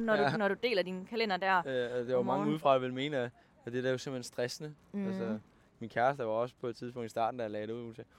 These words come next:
Speaker 2: hun blev nærmest stresset af at se,
Speaker 1: Ja.
Speaker 2: hvordan den er tætpakket. Men når man ser det, jeg har lagt pauser ind, og
Speaker 1: Mhm. Og det er jo det,
Speaker 2: Og
Speaker 1: der er vigtigt.
Speaker 2: transporttid, jeg husker, jeg altid, jeg lægger altid en halv time mere til.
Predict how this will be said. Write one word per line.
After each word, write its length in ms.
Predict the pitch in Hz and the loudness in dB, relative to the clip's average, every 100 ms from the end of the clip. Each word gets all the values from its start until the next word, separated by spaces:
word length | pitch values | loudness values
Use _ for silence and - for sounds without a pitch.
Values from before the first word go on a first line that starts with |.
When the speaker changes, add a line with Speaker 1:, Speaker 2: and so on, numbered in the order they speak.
| - | -12
Speaker 2:
hun 60 | 123 | -4
blev 160 | 117 | -4
nærmest 240 | 107 120 127 | -2 -8 -8
stresset 340 | - 117 151 | -4 -4 -4
af 140 | 123 110 | -6 -6
at 60 | |
se, 380 | - 123 127 131 - 202 | -8 -10 -10 -12 -12 -8
Speaker 1:
Ja. 220 | 180 170 - | -6 -6 -6
Speaker 2:
hvordan 240 | 113 113 | -6 -8
den 160 | 123 117 | -10 -12
er 40 | |
tætpakket. 600 | 101 117 - - 110 113 - _ _ _ _ | -8 -8 -8 -6 -6 -8 -16 _ _ _ _
Men 80 | - | -6
når 60 | 117 | -4
man 140 | 110 | -4
ser 220 | 107 139 139 | -2 0 2
det, 100 | 135 | 4
jeg 80 | |
har 120 | 110 107 | 4 4
lagt 200 | 104 - | 2 0
pauser 400 | - 123 131 127 | 4 4 4 -4
ind, 260 | 117 117 | -4 -8
og 380 | 101 107 104 101 | -2 0 2 0
Speaker 1:
Mhm. 260 | 196 104 214 _ - - | -2 -4 -6 _ -20 -8
Og 100 | 185 | -4
det 60 | 180 | -2
er 20 | |
jo 40 | |
det, 100 | 175 | 2
Speaker 2:
Og 40 | 208 180 | 4 4
Speaker 1:
der 60 | |
er 40 | - | 2
vigtigt. 140 | 196 - | -2 4
Speaker 2:
transporttid, 480 | 127 135 - 135 | 4 4 0 -2
jeg 100 | 123 | 0
husker, 300 | 123 131 - 120 | 0 -4 0 2
jeg 100 | 117 | 2
altid, 200 | 123 131 | 0 0
jeg 80 | 120 | 2
lægger 160 | 123 | 2
altid 260 | 147 139 135 | 2 0 -2
en 60 | |
halv 140 | 135 131 | -4 -4
time 220 | - 143 | -8 -6
mere 180 | 131 131 | -4 -4
til. 360 | - 147 156 | -2 0 0